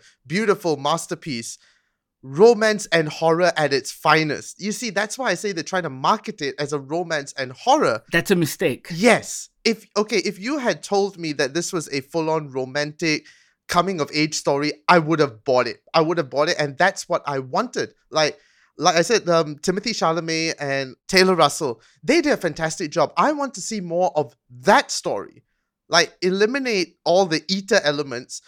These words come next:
Speaker 1: Show me the story of a girl who has lost her parents, trying to navigate her way through the world, stumbles upon this Romeo-type character. And it's a very deep, personal, beautiful, organic story about life.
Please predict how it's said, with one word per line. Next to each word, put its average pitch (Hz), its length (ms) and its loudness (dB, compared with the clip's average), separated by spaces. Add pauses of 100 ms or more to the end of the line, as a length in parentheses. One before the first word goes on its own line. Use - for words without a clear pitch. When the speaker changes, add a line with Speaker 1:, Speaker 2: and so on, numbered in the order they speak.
(140)
Speaker 1:
Show 311 260 -2
me 320 140 -4
the 220 120 -4
story 202 340 -6
of 160 160 -8
a 156 60 -4
girl 175 540 -4 (300)
who 185 120 2
has 160 180 2
lost 180 340 0
her 175 80 -2
parents, 143 580 -6 (180)
trying 208 280 2
to 190 80 -4
navigate 156 500 -4
her 147 180 -4 (100)
way 147 120 0
through 151 200 -8
the 135 60 -2
world, 120 380 -6
stumbles 175 480 -2
upon 156 260 -8
this 151 160 -6
Romeo-type 143 680 -2
character. 127 600 2 (880)
And 196 180 4
it's 196 180 -2
a 196 40 0
very 190 380 0
deep, 170 560 -6 (240)
personal, 175 580 0
beautiful, 175 800 -4
organic 147 500 -4
story 139 640 -6 (560)
about 151 380 2
life. 175 480 -6